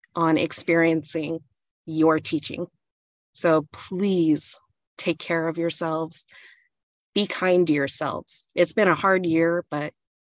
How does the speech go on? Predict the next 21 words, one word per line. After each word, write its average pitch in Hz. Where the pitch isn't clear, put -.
again, 156
you've 170
been 180
successful. -
And 170
you 170
should 175
be 165
so 175
proud 160
of 151
the 175
work 160
that 165
you 165
have 151
put -
in 151
to 165
your 165
students, 240